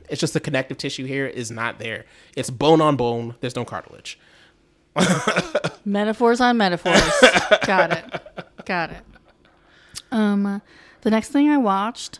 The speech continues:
Speaker 2: was a real Jason watch.
Speaker 1: Okay.
Speaker 2: Uh, I was bopping around on H B O Max, and I stumbled on this little cartoon.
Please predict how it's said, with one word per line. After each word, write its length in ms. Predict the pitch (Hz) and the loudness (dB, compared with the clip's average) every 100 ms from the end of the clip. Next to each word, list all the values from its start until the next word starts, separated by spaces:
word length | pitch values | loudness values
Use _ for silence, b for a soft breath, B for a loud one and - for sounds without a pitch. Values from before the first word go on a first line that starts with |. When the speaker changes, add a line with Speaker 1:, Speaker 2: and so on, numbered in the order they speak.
| _ | _
Speaker 2:
was 140 | 330 339 | -2 0
a 40 | |
real 240 | 339 381 285 | 0 0 -2
Jason 580 | - 277 359 - 202 | -4 -2 0 0 0
watch. 420 | 170 156 202 262 - | 0 -2 -2 -4 -4
Speaker 1:
Okay. 360 | 349 240 269 359 b b b b b - | -2 -2 -4 -6 b b b b b -4
Speaker 2:
Uh, 360 | 226 214 208 196 | 2 2 2 0
I 160 | 214 | 0
was 400 | 226 226 214 214 | 2 2 0 -4
bopping 380 | - 226 240 262 | -2 0 2 0
around 240 | 247 240 240 | 2 2 2
on 100 | 226 | 0
H 220 | 220 - | -2 -2
B 100 | 214 | -2
O 100 | 196 | 0
Max, 760 | 196 262 214 233 - - - - b b b b | 0 0 -2 -4 -8 -14 -16 -18 b b b b
and 120 | - 214 | -2 0
I 500 | 214 208 208 208 - - | 0 0 -2 -4 -8 -14
stumbled 640 | - 240 233 226 220 214 - | -4 0 2 4 2 0 -2
on 520 | 214 214 208 208 202 208 | -2 -2 0 -2 -4 -4
this 240 | 202 - | -6 -4
little 480 | 220 214 208 202 - - | -2 0 -2 -4 -8 -8
cartoon. 880 | 220 196 - 277 254 202 208 247 | -4 -4 0 2 2 2 0 0